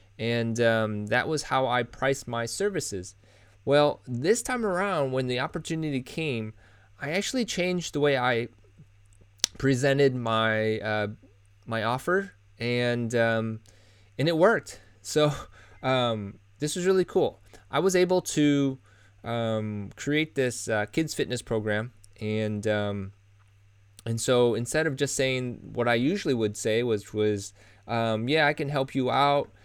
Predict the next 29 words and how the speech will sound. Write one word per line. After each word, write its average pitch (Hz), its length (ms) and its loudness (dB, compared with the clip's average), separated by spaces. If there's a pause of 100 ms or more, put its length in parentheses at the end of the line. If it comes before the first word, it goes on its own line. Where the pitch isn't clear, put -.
(220)
and 117 240 -4
I 120 140 -2
can 110 800 -6
provide 123 460 2
your, 113 300 0 (280)
your 113 160 -2
kid 127 560 0
and 107 160 -6
your 104 80 -4
family 120 540 -2 (200)
these 107 220 -4
sessions, 131 880 -2
and, 104 540 -4
um, 98 360 -4
this 117 180 -4
is 113 100 -10
the - 80 -6
price." 185 460 0 (420)
Um, 113 560 -2 (160)
I 131 100 -2
bundled, 151 680 0
if 120 200 -2
you 120 120 -4
will, 110 320 2
the 104 220 -8
idea 120 520 0
of 101 240 -2
a 98 60 0
membership, 156 800 -2